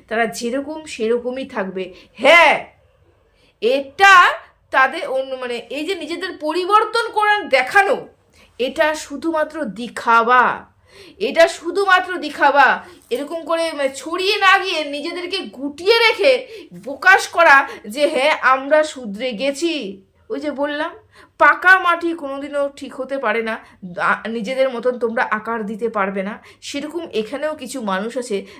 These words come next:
যাদেরকে তোমরা কোনোদিনও শুধরাতে পারবে না। কিন্তু এখানে এসে বলা হচ্ছে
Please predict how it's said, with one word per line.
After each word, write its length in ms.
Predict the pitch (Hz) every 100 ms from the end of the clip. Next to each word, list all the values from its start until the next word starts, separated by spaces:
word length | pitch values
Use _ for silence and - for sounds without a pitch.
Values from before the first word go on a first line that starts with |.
| -
যাদেরকে 460 | 208 240 269 277
তোমরা 300 | 302 262 254
কোনোদিনও 380 | 254 254 233 240
শুধরাতে 540 | 247 214 185 277 214 214
পারবে 320 | 190 175 165
না। 200 | 120 - _ - - -
কিন্তু 260 | 311 302
এখানে 520 | - 262 262 349 349 349
এসে 180 | 339
বলা 300 | 233 220 269
হচ্ছে 440 | 359 349 - 254